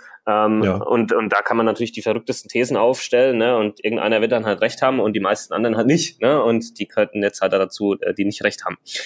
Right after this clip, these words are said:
Speaker 1: Und, ähm, was jetzt die ganzen Insurtechs angeht, vielleicht erstmal zum Begriff, ist natürlich wieder so ein schönes Wort, aus Insurance und Technology quasi zusammengesetzt, also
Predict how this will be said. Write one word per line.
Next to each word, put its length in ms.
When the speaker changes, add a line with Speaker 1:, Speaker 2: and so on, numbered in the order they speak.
Speaker 1:
Und, 340
ähm, 220
was 160
jetzt 160
die 60
ganzen 280
Insurtechs 540
angeht, 360
vielleicht 180
erstmal 240
zum 160
Begriff, 500
ist 120
natürlich 380
wieder 160
so 100
ein 80
schönes 240
Wort, 300
aus 200
Insurance 760
und 400
Technology 640
quasi 360
zusammengesetzt, 920
also 400